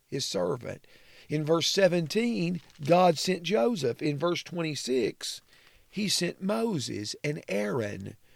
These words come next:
whom he had chosen. And they performed wondrous acts among them and miracles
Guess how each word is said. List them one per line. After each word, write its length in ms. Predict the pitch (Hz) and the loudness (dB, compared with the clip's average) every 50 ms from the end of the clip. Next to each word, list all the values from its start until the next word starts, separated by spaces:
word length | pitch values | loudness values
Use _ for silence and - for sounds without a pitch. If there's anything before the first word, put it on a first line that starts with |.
| - - _ _ - | -20 -20 _ _ -4
whom 160 | 165 160 139 | -4 -2 0
he 180 | 135 135 123 123 | 0 0 0 0
had 140 | 117 - | -2 -2
chosen. 760 | - - 143 135 127 123 120 107 - - - 95 - 113 120 _ _ _ _ _ _ _ _ _ _ _ - - - - - - | -2 0 2 2 4 2 0 -2 -4 -6 -8 -10 -10 -14 -16 _ _ _ _ _ _ _ _ _ _ _ -20 -20 -20 -20 -14 -6
And 200 | - 170 165 139 | -2 -2 0 4
they 240 | 170 190 226 254 - | 4 4 4 2 2
performed 720 | - 220 202 - - 233 226 226 214 214 208 190 175 160 - _ | 0 -2 -2 0 0 0 0 2 2 0 0 -2 -4 -6 -8 _
wondrous 720 | - 160 143 165 208 233 240 233 202 196 180 165 143 - - - | -12 -8 -4 -4 -2 -2 -4 -4 -4 -2 -2 -2 -2 -4 -4 -2
acts 580 | 175 196 220 226 208 180 151 - - - - - | -2 -2 0 -2 -4 -4 -6 -8 -10 -12 -8 -6
among 440 | 143 147 160 185 196 202 202 196 151 | -4 -2 0 0 0 0 0 -2 0
them 240 | 151 147 151 - - | 0 0 -2 -2 -6
and 300 | 143 147 151 156 156 165 | -4 -4 -4 -4 -6 -4
miracles 800 | 180 202 226 247 247 240 196 135 - 117 107 101 98 - - - | -4 -2 -2 -2 -2 -2 -2 -4 -4 -6 -6 -6 -6 -8 -10 -12